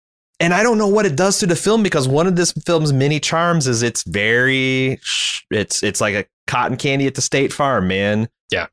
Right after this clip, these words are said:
Speaker 1: It just melts in your mouth. It's not something that sets you up for a whole meal. It's just, it's, it's, it's confection.
Speaker 2: Mm-hmm.
Speaker 1: Uh, it's, it's light and breezy. And
Speaker 2: <laughs>
Speaker 1: I don't know that thirty-five more <laughs> fucking film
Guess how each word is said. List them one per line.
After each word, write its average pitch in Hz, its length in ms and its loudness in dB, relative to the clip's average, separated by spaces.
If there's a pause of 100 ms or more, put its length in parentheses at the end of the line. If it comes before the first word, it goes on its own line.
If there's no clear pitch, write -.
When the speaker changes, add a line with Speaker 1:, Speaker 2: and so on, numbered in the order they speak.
Speaker 1:
It 107 160 0
just 104 260 -2
melts 117 380 0
in 117 40 0
your 110 120 0
mouth. 143 400 0
It's 85 160 -6
not 117 180 -2
something 113 320 -2
that 92 140 -2
sets - 280 -2
you 120 120 2
up - 100 -4
for 107 140 -2
a 98 40 0
whole 123 220 2
meal. 139 480 2
It's - 220 -2
just, - 560 -2
it's, - 260 -2
it's, - 320 -2
it's 95 140 -4
confection. 92 720 -4 (360)
Speaker 2:
Mm-hmm. 120 200 -2 (800)
Speaker 1:
Uh, 90 340 -2
it's, 90 180 -4
it's 92 160 -4
light 98 300 0
and 101 80 -2
breezy. 87 580 -2
And 98 100 -4
Speaker 2:
<laughs> - 20 -4
Speaker 1:
I 127 160 0
don't 127 200 2
know 120 140 2
that 110 160 0
thirty-five 120 720 0
more 113 220 2
<laughs> - 20 -2
fucking - 840 -2
film 131 480 2